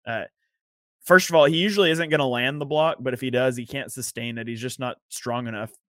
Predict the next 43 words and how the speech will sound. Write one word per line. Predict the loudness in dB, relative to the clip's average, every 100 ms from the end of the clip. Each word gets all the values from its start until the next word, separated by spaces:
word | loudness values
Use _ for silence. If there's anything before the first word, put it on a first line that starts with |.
| -10
because | 2 4
he's | 4 0
undersized. | 0 -2 -2 0 0 -2 -10
He's | -20 _
twenty-fifth | -2 -2 -2 -4
percentile | -4 -8 -6 -6 -2 -2
height, | 2 0 0 -8
twentieth | -6 -4 -2 -2
weight, | 0 0 -2 -2
thirty-second | -2 -2 -4 -6 -6 -10 _ _ _ _ -6
arm | -4 -4
length. | -8 -12 _
So | -8 -4 -4 -6 -14 _ _ _ _
I | 0
think | 2 0
this | -2 -4
is | -4
a | 2
guy | 4 4
you're | 4 0
taking. | 0 0 0 -2
He's | -2 -2
gonna | -2 2
be | 2
an | 2
F | 4 2 2 -12 _
type | 0 0 0
of |
tight | -4 -2 0
end, | 0 -4 -4
a |
slot | -6 -2 0 -2 0
guy. | 0 2
You're | 0 -2
not | -2 -2
gonna | -4
put | -2 -2
him | -2
in | -4
line | -6 -2 -2 -2
a |
lot, | -4 -4 -6
but | -6 -8